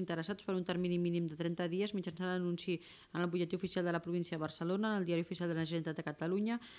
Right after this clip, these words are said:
en un dels mitjans de comunicació escrita diària, en el tauler d'anuncis de la Corporació, per examinar l'expedient i formular les al·legacions, reclamacions i suggeriments que estimin pertinents. De no presentar-se reclamacions o suggeriments, en l'esmentat termini es considerarà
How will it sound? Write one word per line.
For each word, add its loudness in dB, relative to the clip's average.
en 4
un 2
dels 2
mitjans 0
de 0
comunicació 0
escrita -2
diària, 2
en 2
el 0
tauler 2
d'anuncis 0
de 0
la -2
Corporació, -2
per 2
examinar 2
l'expedient 0
i 0
formular 2
les 0
al·legacions, 0
reclamacions -2
i -2
suggeriments 0
que -6
estimin -2
pertinents. -2
De 4
no 2
presentar-se 0
reclamacions 0
o 0
suggeriments, -2
en 0
l'esmentat -4
termini 0
es -10
considerarà 0